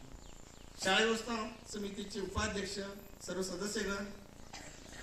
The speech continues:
ग्रामपंचायतचे सरपंच, सर्व सदस्यगण, तंटामुक्तीचे अध्यक्ष, त्याचप्रमाणे ग्रामसेवक, अंगणवाडी ताई, आजी माजी सर्व सदस्य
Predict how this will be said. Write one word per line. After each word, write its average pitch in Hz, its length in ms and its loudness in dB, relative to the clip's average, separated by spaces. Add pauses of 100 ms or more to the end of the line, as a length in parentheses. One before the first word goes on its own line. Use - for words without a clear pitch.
(320)
ग्रामपंचायतचे 202 960 2
सरपंच, 190 520 0 (880)
सर्व 190 180 2
सदस्यगण, 196 600 0 (1200)
तंटामुक्तीचे 196 600 0
अध्यक्ष, 196 360 0 (2250)
त्याचप्रमाणे 196 540 2
ग्रामसेवक, 190 540 4 (560)
अंगणवाडी 190 360 2
ताई, 185 400 2 (1800)
आजी 240 240 4
माजी 226 300 2
सर्व 233 260 0
सदस्य 220 420 -2